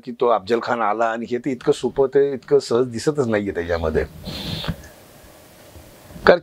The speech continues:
चंद्रराव मोरे जावळीचा, चंद्रराव मोरेच्या मृत्यूनंतर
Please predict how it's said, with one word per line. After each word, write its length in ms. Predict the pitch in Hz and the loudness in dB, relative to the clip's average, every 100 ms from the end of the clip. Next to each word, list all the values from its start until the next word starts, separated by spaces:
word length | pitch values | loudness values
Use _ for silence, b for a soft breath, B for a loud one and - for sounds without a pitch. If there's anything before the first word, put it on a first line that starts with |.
| - | 2
चंद्रराव 380 | 165 190 208 202 | 4 4 2 0
मोरे 520 | 175 180 196 196 247 _ _ - - 120 | 0 2 2 0 -6 _ _ -20 -4 6
जावळीचा, 640 | 135 160 180 - 117 78 - _ - - - b b - | 8 8 4 4 2 0 -8 _ -20 -20 -20 b b 2
चंद्रराव 340 | 135 151 185 190 | 6 6 6 4
मोरेच्या 460 | 151 151 170 180 | 2 2 2 2
मृत्यूनंतर 640 | 160 139 - 190 170 160 | 2 -2 0 0 2 0